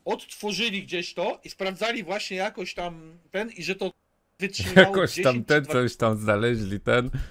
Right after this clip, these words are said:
Speaker 2: coś zbudowali, coś przete-, ktoś to przetestował, gdzieś tam to zrobił. Ja nic nie rozumiem, czyli co się stało? Czyli nie chcę obrażać Mamona oczywiście, no każdy ma swoje teorie o życiu, ale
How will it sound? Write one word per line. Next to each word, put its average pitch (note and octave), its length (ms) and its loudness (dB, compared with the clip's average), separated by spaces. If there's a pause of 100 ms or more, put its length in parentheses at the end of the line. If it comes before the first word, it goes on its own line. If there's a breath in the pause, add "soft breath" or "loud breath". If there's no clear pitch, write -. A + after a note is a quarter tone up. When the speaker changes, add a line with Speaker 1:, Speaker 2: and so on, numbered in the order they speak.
(240 loud breath)
Speaker 2:
coś A#2 300 -4
zbudowali, A2+ 920 2 (400 loud breath)
coś A#2+ 200 0
przete-, A2 340 2
ktoś C3+ 420 2
to A2+ 140 -2
przetestował, C3+ 960 2 (260)
gdzieś A2+ 420 4
tam G2+ 360 2
to G2+ 140 0
zrobił. B2+ 480 2 (260 loud breath)
Ja A2+ 100 6
nic A3 360 2
nie A#3 120 8
rozumiem, G2+ 640 4
czyli D#3+ 300 -2
co C#4+ 220 2
się - 180 -6
stało? F2 520 2
Czyli D3 480 0 (1000 loud breath)
nie B2+ 200 -2
chcę D#3+ 220 -2
obrażać D#3 540 0
Mamona E3 440 2
oczywiście, G#2 600 -4
no G#2 160 -6
każdy A#2+ 360 0
ma B2+ 160 0
swoje B2 360 -4
teorie C3 500 2
o G2+ 60 2
życiu, G2 440 -2
ale A2+ 320 -2